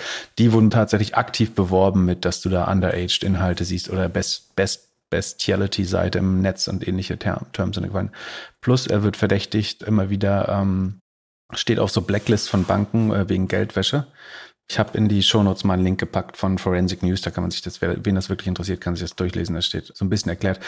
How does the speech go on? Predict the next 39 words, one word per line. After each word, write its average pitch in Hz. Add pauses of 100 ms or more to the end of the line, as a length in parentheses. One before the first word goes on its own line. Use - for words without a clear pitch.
(360)
Äh, 110
unter 160
anderem 127
im 113
Zusammenhang 107
mit 101
der 101
Firma 101
Payoneer, 87 (240)
die, 92
äh, 95 (320)
also 95
diese 92 (300)
Blacklist, 113
das -
Blacklisting 117
und 110
wegen 110
des 107
Geldwäscheverdachts 120 (360)
steht -
auch 113
im 123
Zusammenhang 107
mit 101
Payoneer, 104
die 107
ja 101 (280)
über 113
den 95
spec -
an 95
die 92
Börse 92
gegangen 90
sind, 95
noch 98
unter 101
zehn, 92